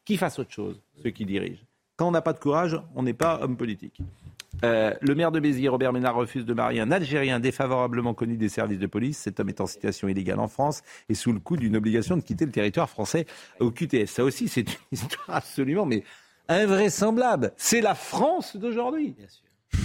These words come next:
Speaker 1: C'est, je veux dire, si vous voulez un exemple de ce qu'est la France, et lui, il est courageux pour le coup.
Speaker 2: Et le procureur, euh, l'oblige à le marier.
Speaker 1: Mais, mais bien sûr, mais
Speaker 2: Le
Speaker 1: c'est la
Speaker 2: procureur est
Speaker 1: France. Si on voulait un,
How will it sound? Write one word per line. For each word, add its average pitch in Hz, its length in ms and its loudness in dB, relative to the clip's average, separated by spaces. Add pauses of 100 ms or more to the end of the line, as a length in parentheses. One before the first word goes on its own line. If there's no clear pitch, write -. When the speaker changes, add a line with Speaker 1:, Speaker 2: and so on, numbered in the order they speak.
(320)
Speaker 1:
C'est, 190 200 2
je 170 60 2
veux 214 40 4
dire, 240 100 2
si 285 140 2
vous 311 160 2
voulez 277 220 4
un 208 200 4
exemple 247 540 2
de 160 100 2
ce - 120 -2
qu'est 170 100 2
la 165 80 2
France, - 180 0
et 143 120 4
lui, 302 180 4
il 311 80 4
est 247 80 0
courageux 277 420 2
pour 233 160 0
le 208 100 4
coup. 190 260 -2 (100)
Speaker 2:
Et 123 60 0
le 131 100 2
procureur, 151 460 0
euh, 131 120 2
l'oblige 120 440 -2
à 113 260 2
le 101 100 -2
marier. 131 280 -4
Speaker 1:
Mais, 170 180 2
mais 202 120 2
bien 285 160 4
sûr, 339 160 0
mais 220 80 2
Speaker 2:
Le 190 60 0
Speaker 1:
c'est 302 220 2
la 277 140 2
Speaker 2:
procureur 294 220 0
est - 20 -6
Speaker 1:
France. - 180 -12
Si 330 240 2
on 302 140 4
voulait 247 400 4
un, 165 100 4